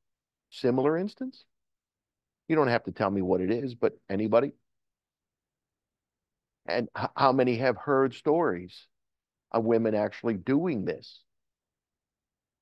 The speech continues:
And you say, "That woman's nuts." No, something was off. And it was caused through the pregnancies, and it was caused from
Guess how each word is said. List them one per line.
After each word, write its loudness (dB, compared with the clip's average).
And -8
you -4
say, 0
"That 2
woman's 0
nuts." -6
No, 0
something -4
was -4
off. 2
And -2
it -6
was -4
caused 2
through -4
the -2
pregnancies, -2
and -6
it -8
was -4
caused 2
from 2